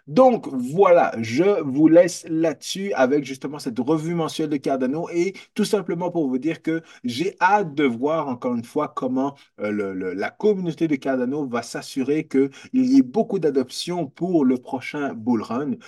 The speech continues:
parce que justement, comme je vous le dis, c'est probablement le dernier bull run où on va avoir des,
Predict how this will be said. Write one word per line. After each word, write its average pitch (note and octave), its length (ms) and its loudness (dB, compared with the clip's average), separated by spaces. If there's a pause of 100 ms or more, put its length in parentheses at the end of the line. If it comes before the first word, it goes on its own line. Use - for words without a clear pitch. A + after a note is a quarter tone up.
(160)
parce - 280 -4
que D3+ 220 0
justement, A#2+ 420 -4
comme B2+ 160 -2
je A#2+ 80 -8
vous A#2 80 0
le A3 80 -4
dis, B2+ 220 2 (200)
c'est - 540 -2
probablement C#3 580 0
le B2+ 220 2
dernier F3 560 -4
bull D3 240 -2
run D3+ 360 -4
où C3+ 220 -2
on B2+ 60 -4
va B2 160 -4
avoir C3 580 -2
des, B2 240 -4